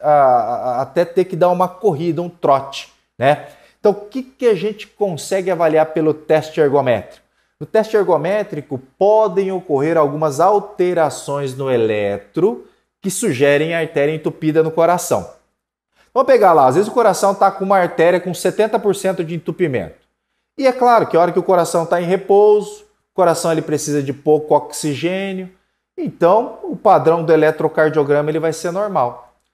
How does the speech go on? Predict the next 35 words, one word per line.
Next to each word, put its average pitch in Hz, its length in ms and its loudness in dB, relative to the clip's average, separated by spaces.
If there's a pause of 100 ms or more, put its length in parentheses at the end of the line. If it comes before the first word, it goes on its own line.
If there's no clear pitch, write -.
(220)
Agora 202 240 4
imagina, 190 340 2
a 131 60 2
gente 170 200 -2
acelera 175 460 4
aquele 151 220 0
coração 151 480 0
que - 60 -18
tá 151 100 2
batendo 147 400 2
a 127 40 2
setenta 180 480 -4
batimentos 180 560 -4
por 160 160 -6
minuto, 151 560 -4 (260)
a 104 100 -8
gente 147 200 0
acelera 160 840 4
durante 147 420 0
o 156 60 2
exame 147 260 -2
pra 170 160 -4
cento 208 360 -6
e 214 60 0
oitenta, 147 500 0
por 143 160 0
exemplo, 135 400 -2 (540)
o - 40 -20
coração 147 340 4
vai 160 140 4
precisar 190 360 2
de 202 120 -4
muito 180 380 -2
mais 208 260 -2
oxigênio. 185 720 -4